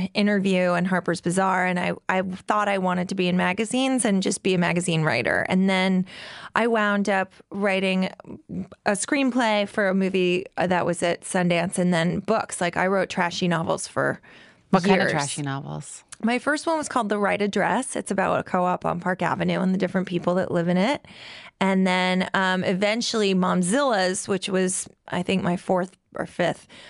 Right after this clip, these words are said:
Speaker 1: um, Momzilla's became Odd Mom Out later. N B C had optioned it and hired a writer to adapt it 'cause they wouldn't let me do it 'cause I was sort of a nobody with,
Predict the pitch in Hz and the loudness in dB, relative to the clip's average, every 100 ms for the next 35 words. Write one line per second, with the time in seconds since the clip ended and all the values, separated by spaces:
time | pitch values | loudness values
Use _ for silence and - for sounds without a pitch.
0 | - - 185 175 170 196 196 185 214 208 | -20 -2 0 2 0 0 2 2 2 2
1 | 180 202 185 - - 190 190 185 175 175 | 0 -2 -4 -6 0 2 2 2 0 0
2 | 160 165 147 101 160 131 123 - 202 214 | 2 2 0 0 0 2 2 2 2 2
3 | 196 208 185 175 170 - 175 175 170 170 | 2 2 2 2 -2 -2 0 2 2 2
4 | - - - - - 180 170 175 - 180 | -2 -14 -20 -20 -6 -2 0 -2 0 0
5 | 180 180 175 175 180 - 175 170 170 175 | 2 0 0 0 0 0 0 0 -2 -4
6 | - 170 - 170 175 175 175 - 262 262 | -4 -6 -2 0 2 2 2 2 2 2
7 | 202 151 180 - 170 165 165 - 180 165 | 2 2 0 -2 -2 0 -2 0 0 0
8 | 180 _ - 170 190 202 185 - - - | -4 _ -2 0 2 0 0 0 0 -2